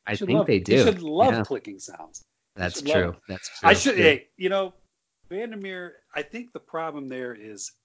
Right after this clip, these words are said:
Speaker 2: I think he's officially, like, the most famous person on my Facebook feed now, judging
Speaker 1: Mm-hmm.
Speaker 2: by the
Speaker 1: Mm-hmm.
Speaker 2: number of posts of his success. I,
Speaker 1: Right.
Speaker 2: here, two th-, I'll say two things. One thing is
Speaker 1: Right.
Speaker 2: my least favorite sort of,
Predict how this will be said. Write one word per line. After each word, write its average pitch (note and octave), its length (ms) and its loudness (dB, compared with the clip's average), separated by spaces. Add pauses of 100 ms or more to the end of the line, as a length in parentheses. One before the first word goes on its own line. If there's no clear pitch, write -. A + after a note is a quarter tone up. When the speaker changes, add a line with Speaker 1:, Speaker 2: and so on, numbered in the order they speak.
(220)
Speaker 2:
I - 40 -14
think B3+ 200 -6
he's - 260 -8 (180)
officially, - 560 -6
like, A2 160 -8
the A2 80 -12
most G#2+ 260 -12
famous A2 480 -10
person - 380 -8
on B2 100 -8
my G2+ 120 -8 (140)
Facebook - 440 -10
feed F#2 160 -14
now, - 180 -8 (300)
judging A#3 400 8
Speaker 1:
Mm-hmm. C3 100 8
Speaker 2:
by C#3+ 480 2 (240)
the C3+ 140 -4
Speaker 1:
Mm-hmm. G2+ 100 -8
Speaker 2:
number C#3+ 420 -4
of C3 220 -10
posts B2+ 500 -4
of A#2 160 -14
his A#2 200 -12
success. - 480 -14 (600)
I, E3 140 -6
Speaker 1:
Right. G#3+ 200 0 (120)
Speaker 2:
here, G#3+ 240 -8 (180)
two A3 180 -4
th-, - 140 -10
I'll D3 140 -2
say C#3 160 -6
two D3 220 -10
things. - 340 -20
One G3+ 220 -2
thing E3+ 220 -4
is C3+ 120 -4
Speaker 1:
Right. F#2 120 -6 (920)
Speaker 2:
my C3+ 280 -2
least G#3 440 -2
favorite C#3+ 540 -2
sort C3 360 0
of, G#2 240 -8